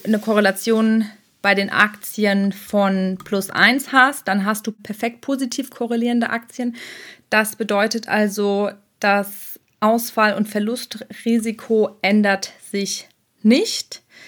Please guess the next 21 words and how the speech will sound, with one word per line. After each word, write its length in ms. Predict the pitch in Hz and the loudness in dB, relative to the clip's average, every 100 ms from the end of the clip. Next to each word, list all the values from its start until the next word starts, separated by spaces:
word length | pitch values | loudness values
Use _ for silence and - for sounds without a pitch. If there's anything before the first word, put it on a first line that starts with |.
| - - _ _ - | -20 -20 _ _ 2
da 440 | 214 240 269 277 - | 6 6 4 0 -10
die 220 | - - | -8 -4
Aktien, 580 | 180 - - 226 240 247 _ _ _ - | -4 -4 -4 0 0 -4 _ _ _ -18
wenn 440 | 226 175 190 196 - - _ | -4 2 2 2 -6 -18 _
Aktie 400 | 196 - 196 - | -4 -2 -6 -2
A 400 | 165 220 247 - | 0 2 0 -2
um 140 | 214 208 | -2 0
eine 240 | 208 220 | 2 0
Einheit 380 | - 214 208 208 | 0 0 -2 -4
steigt, 420 | - 190 196 208 _ | -2 0 -2 -4 _
steigt 400 | - - 180 180 | -20 -4 -2 -2
auch 100 | 208 | -6
Aktie 400 | - - - 226 | -8 -10 -6 -4
B 380 | 226 - 226 202 | -4 -2 0 0
um 220 | - 175 | -4 -6
eine 260 | 160 160 - | -6 -8 -6
Einheit. 420 | - 165 180 - - | -6 -6 -10 -12 -14
Das 180 | 214 | -14
ist 120 | 214 - | -14 -10
beispielsweise 720 | - - 226 - 214 190 208 | -10 -8 -10 -8 -8 -6 -6
das 240 | - - | -8 -10